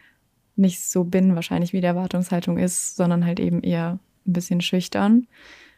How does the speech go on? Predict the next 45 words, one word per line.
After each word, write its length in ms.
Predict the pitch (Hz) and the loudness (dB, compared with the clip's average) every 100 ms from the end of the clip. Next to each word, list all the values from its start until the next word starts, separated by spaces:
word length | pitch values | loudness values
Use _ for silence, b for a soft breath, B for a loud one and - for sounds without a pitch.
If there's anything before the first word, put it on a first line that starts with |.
| B - | B -6
Und 640 | 175 170 170 170 - - _ | -2 0 0 -2 -6 -14 _
es 360 | - 175 175 - | -6 -4 -4 -8
ist 340 | 190 - - _ - | -10 -12 -18 _ -8
erstmal 320 | 185 185 170 | -6 -4 -6
auch 80 | 165 | -6
grundsätzlich 500 | 190 202 196 - 180 | -2 0 -2 -10 -6
ja 80 | 175 | -6
total 280 | 180 170 | -6 -6
komisch, 680 | 175 - 196 190 190 196 - - | -6 -2 2 2 2 -4 -10 -4
in 140 | 185 | -2
einen 120 | 175 | 0
Raum 340 | 175 165 180 202 | -2 0 0 0
zu 140 | - | -4
kommen, 460 | - 180 180 202 226 B B B B - | -6 -2 2 2 0 B B B B -4
wo 480 | 180 175 170 175 170 _ - - | 0 2 2 0 -4 _ -8 -2
die 120 | 180 | 0
Personen 680 | 180 165 175 185 180 180 175 _ _ - | 0 2 4 4 4 2 -2 _ _ -8
schon 420 | 180 180 175 175 - | -2 2 2 2 0
ein 280 | 185 170 165 | 0 0 2
Bild 200 | 170 185 | 0 0
von 200 | - 170 | -2 -2
einem 260 | 170 165 165 | 0 0 0
haben 400 | 170 170 170 185 _ _ _ | -2 -2 -2 -4 _ _ _
und 220 | 185 175 - - _ - - | -2 -2 -4 -20 _ -20 0
nicht, 420 | 185 170 - - | 0 0 -4 -8
also 140 | 175 | -6
weißt 160 | 170 170 | -6 -4
du, 40 | |
man 120 | 208 175 | -2 -2
ist 100 | 175 | -4
dann 100 | 175 | -4
ja 60 | |
gar 160 | 170 175 | -4 -4
nicht 160 | 175 | -4
auf 80 | 180 | -6
dem 100 | - | -4
gleichen 280 | 170 170 175 | -4 -4 -8
Stand, 380 | - 185 180 175 | -6 -4 -4 -6
sondern 280 | - 170 165 | -10 -10 -10
ich 120 | 165 | -10
komme 200 | 175 170 | -8 -6
irgendwo 220 | 170 170 | -6 -6
hin 240 | 165 185 | -2 -2
und 160 | 185 175 | -2 -4
dann, 200 | 170 170 | -4 -6